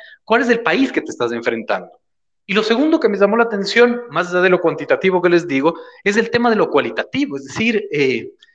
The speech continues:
me sorprende muchísimo que lancen una ley de esa envergadura y no tengan información, ¿verdad?,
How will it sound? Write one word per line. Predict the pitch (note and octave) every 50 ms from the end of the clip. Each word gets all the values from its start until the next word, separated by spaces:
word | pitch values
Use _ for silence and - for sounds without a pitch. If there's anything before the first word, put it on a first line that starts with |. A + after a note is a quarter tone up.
| _ _ -
me | F#3+
sorprende | - G#3+ G3 - A3 A#3+ C4+ D4
muchísimo | C4 A3 G3+ - - B3+ B3+ - C4 A#3 G#3+ G3+
que | - F#3
lancen | D#3+ E3+ G#3+ C4+ C4+ C4 - C4 A#3 A3+
una | A3 A3 A3
ley | G#3+ G#3 G#3+
de | G#3+ G#3+ A3
esa | A3 - A3
envergadura | G3 G3 F#3 E3+ D#3 D3 D3 D#3 F#3 G3 A3 G#3+ - - - - - _ _ _ _
y | - F#3+
no | F#3 A#3 A#3+ A#3+
tengan | B3 C4 C4 C4 B3+
información, | A#3+ A#3 G#3 - - F#3+ E3+ D#3 D#3 D3 - - - G#3 A#3+ C#4+ C4+ G3+
¿verdad?, | F#3 F3 E3 G3+ A3+ B3 -